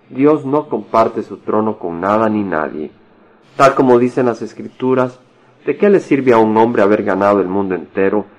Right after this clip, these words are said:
si él mismo se destruye o pierde?". En Santiago capítulo cuatro, versículos tres a cinco, el Espíritu Santo nos exhorta con palabras fuertes diciendo:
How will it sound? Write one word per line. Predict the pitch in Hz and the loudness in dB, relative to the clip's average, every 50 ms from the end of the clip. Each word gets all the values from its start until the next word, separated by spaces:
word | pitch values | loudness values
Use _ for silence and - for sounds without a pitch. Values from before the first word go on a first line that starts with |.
| _ _ _ _ | _ _ _ _
si | _ - - 165 | _ -6 -2 0
él | 165 151 | 0 0
mismo | 143 127 131 123 120 139 131 120 | 2 0 -2 -2 -4 -6 -8 -6
se | - 131 | -4 -4
destruye | 117 117 113 113 - - 104 101 101 104 107 107 | -4 -4 -6 -10 -14 -10 -6 -4 -2 -2 0 -2
o | 107 107 | -2 -4
pierde?". | 110 - 127 127 131 135 139 - 82 76 - _ _ _ _ _ _ _ _ _ _ _ _ _ _ _ _ _ _ _ _ _ _ _ _ | -6 -6 -4 -4 -4 -4 -6 -10 -10 -12 -12 _ _ _ _ _ _ _ _ _ _ _ _ _ _ _ _ _ _ _ _ _ _ _ _
En | - 110 | -16 -14
Santiago | 104 110 101 92 - - 123 123 131 143 147 139 143 | -12 -12 -12 -12 -4 0 2 4 6 6 4 4 2
capítulo | 139 135 - 131 123 - 143 127 117 - - | -2 -6 -6 -8 -6 -2 0 0 0 0 2
cuatro, | 127 123 123 123 - - 127 | 2 2 2 2 0 -2 -2
versículos | 107 101 92 - - 135 - 117 113 113 - - | -2 -2 -4 -6 -10 -12 -10 -10 -10 -10 -10 -6
tres | - 135 123 123 | -6 -6 -4 -4
a | 123 101 | -6 -8
cinco, | - - 156 156 143 135 135 - 117 113 - - - - _ _ - | -6 -4 -2 -2 -2 -2 -4 -4 -4 -4 -6 -14 -20 -20 _ _ -4
el | - 135 | -2 -2
Espíritu | 131 127 - - 214 202 202 185 165 | -2 -2 -2 -2 -2 -2 -4 -8 -8
Santo | - - 156 151 151 - 160 139 | -2 0 0 0 2 2 0 0
nos | 127 117 - | 0 -2 -6
exhorta | 113 - - - 131 127 127 - 127 117 | -8 -10 -4 -2 -2 -2 -2 -4 -8 -6
con | - 113 104 | -6 -8 -8
palabras | - - 95 92 95 104 104 104 95 - - | -4 -2 0 2 2 2 2 2 -2 -4 -6
fuertes | - - 113 113 110 110 - - 107 - | -4 -2 0 0 0 -2 -4 -6 -6 -6
diciendo: | 107 98 - - - 110 101 95 92 - - 110 - | -8 -10 -10 -6 -4 -4 -4 -4 -6 -8 -10 -10 -10